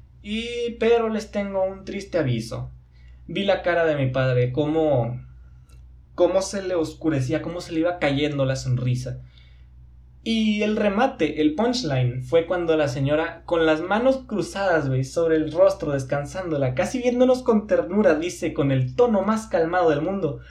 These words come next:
"No hay birria". <laughs> Fue entonces que mi padre nos agarró a todos, nos dimos la media vuelta. Y les juro, les juro que lo, que lo veía así temblar, güey, lo veía pasar tembloroso del coraje.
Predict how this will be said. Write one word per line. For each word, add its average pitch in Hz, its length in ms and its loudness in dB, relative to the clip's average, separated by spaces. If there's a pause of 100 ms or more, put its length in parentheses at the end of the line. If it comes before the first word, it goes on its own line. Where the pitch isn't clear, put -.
(380)
"No 302 160 2
hay 233 180 4
birria". 123 760 2 (340)
<laughs> 320 1600 -2
Fue 208 140 2
entonces 208 380 2
que 170 120 2
mi 160 120 4
padre 160 460 4
nos 151 220 0
agarró 139 360 2
a 170 120 -2
todos, 165 460 2
nos 139 200 2
dimos 156 280 2
la 143 100 2
media 143 280 2
vuelta. 139 580 0 (1120)
Y 214 140 -2
les 196 260 0
juro, 254 580 2
les 202 240 -6
juro - 600 2
que 202 100 -4
lo, 175 320 0
que 180 140 0
lo 175 120 10
veía 165 260 8
así 196 200 0
temblar, 147 500 4
güey, 127 140 6
lo 131 140 8
veía 135 280 2
pasar 175 440 0
tembloroso 143 640 2
del 127 160 4
coraje. 123 500 -2